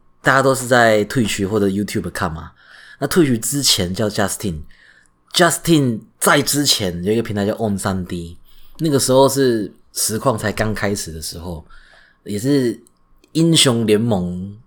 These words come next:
跟星海争霸二那个时候，还有那个时候还有 Minecraft，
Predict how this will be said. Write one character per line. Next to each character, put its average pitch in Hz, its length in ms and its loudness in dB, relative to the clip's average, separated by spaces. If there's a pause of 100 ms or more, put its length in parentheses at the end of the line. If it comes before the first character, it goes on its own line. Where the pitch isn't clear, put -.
(120)
跟 120 160 -2
星 127 200 0
海 110 120 0
争 110 240 -6
霸 101 440 -2
二 87 460 0
那 113 140 -4
个 98 100 -2
时 92 160 -6
候， 92 440 -4
还 - 120 -6
有 110 220 0
那 143 60 2
个 135 80 2
时 135 80 2
候 127 200 0 (140)
还 117 140 -4
有 113 40 -2
Minecraft， 110 360 -2